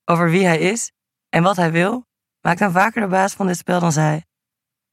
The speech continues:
En het is niet dat ze de enige is voor Simon. Zijn lijst van vriendinnen is langer dan de gastenlijst voor het huwelijk van prins William en Kate.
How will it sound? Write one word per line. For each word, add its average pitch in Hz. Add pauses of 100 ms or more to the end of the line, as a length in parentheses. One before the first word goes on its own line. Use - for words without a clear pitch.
(720)
En 165
het 170
is 170
niet 175
dat 165
ze 156
de 156
enige 170
is 160
voor -
Simon. 151 (760)
Zijn 165
lijst 175
van 185
vriendinnen 175 (120)
is 170
langer 175
dan 185
de 170
gastenlijst 190
voor 185
het 170
huwelijk 185
van 175
prins 175
William 190
en 185
Kate. 160